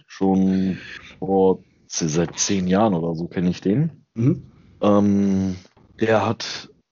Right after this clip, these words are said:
Speaker 1: ein, der hat sich jetzt selbstständig, der ist selbstständig, der hat sein eigenes Unternehmen und der hatte mich letztens gefragt wegen so, äh, Stundenzettel, Excel und so,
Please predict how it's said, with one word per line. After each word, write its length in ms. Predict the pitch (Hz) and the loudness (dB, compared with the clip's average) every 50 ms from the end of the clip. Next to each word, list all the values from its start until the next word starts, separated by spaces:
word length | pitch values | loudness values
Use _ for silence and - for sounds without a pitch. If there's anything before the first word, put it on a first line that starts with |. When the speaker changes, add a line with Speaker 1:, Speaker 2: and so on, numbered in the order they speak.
| _ _ | _ _
Speaker 1:
ein, 1080 | - - 104 104 101 101 101 101 101 98 98 98 98 95 95 95 95 92 92 92 87 82 | -4 -2 -2 0 0 0 0 0 0 0 0 0 0 -2 -2 -2 0 0 -2 -2 -2 -2
der 140 | 101 98 95 | -2 -2 -2
hat 120 | 104 - | -2 -4
sich 240 | - 110 101 - - | -6 -6 -6 -6 -6
jetzt 160 | 98 90 - | -6 -2 2
selbstständig, 640 | 107 113 135 - - - 156 151 151 156 147 143 - | 2 2 2 2 0 -2 -2 0 0 -2 -4 -4 0
der 340 | - 92 90 87 87 90 - | 4 4 4 4 4 2 0
ist 200 | - 107 104 - | -4 -8 -4 0
selbstständig, 680 | 127 127 135 127 - - - 131 135 139 139 139 131 - | 2 2 2 0 -2 -4 -2 -2 0 0 -2 -4 -4 -2
der 140 | 104 98 | -2 -2
hat 80 | 101 101 | 0 0
sein 180 | - 101 95 69 | -2 -2 -2 -2
eigenes 340 | 78 95 98 98 90 - | -2 -2 -2 -2 -4 -4
Unternehmen 600 | 92 98 92 98 95 98 104 117 139 160 185 180 151 | -6 -4 -2 -2 0 2 2 4 4 4 4 4 2
und 280 | 113 104 107 107 101 | 2 0 0 0 0
der 100 | 107 104 107 | 2 2 2
hatte 160 | 117 - 107 | 2 0 -2
mich 160 | 107 107 95 | -4 -2 0
letztens 420 | 104 104 104 - - - 107 - - | 0 0 0 0 -4 -8 -8 -6 -8
gefragt 540 | 95 - - - 95 95 98 98 - - | -10 -10 -4 0 2 2 2 2 -2 -4
wegen 320 | - 98 95 98 95 95 87 | -4 -2 -2 0 0 0 0
so, 880 | 82 90 90 90 90 90 87 90 85 - 80 85 85 85 85 85 85 85 | 0 0 0 0 0 0 0 0 0 0 0 0 0 2 0 0 0 -2
äh, 20 | |
Stundenzettel, 840 | 85 - - 120 123 123 107 107 - - 107 98 - 104 98 90 65 | -4 -4 -2 0 0 0 0 0 0 2 2 2 4 2 2 2 0
Excel 400 | - 98 - - - - 107 98 | -2 -4 -6 -6 -4 -2 0 0
und 220 | 95 90 95 92 90 | 0 0 0 -2 0
so, 280 | - 95 92 95 90 | 0 0 0 0 -2